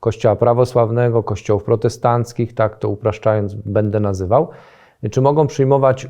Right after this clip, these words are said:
u nas w Kościele katolickim sakramenty. Prawo kanoniczne powiada, mm, wprost, że katolicy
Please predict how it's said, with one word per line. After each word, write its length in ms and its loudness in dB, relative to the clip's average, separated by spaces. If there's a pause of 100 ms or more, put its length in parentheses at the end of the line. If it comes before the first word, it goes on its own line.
u 160 8
nas 260 0
w 20 -20
Kościele 400 0
katolickim 560 -4
sakramenty. 880 -4
Prawo 280 4
kanoniczne 840 4
powiada, 800 4
mm, 560 0
wprost, 480 2
że 320 2
katolicy 1160 2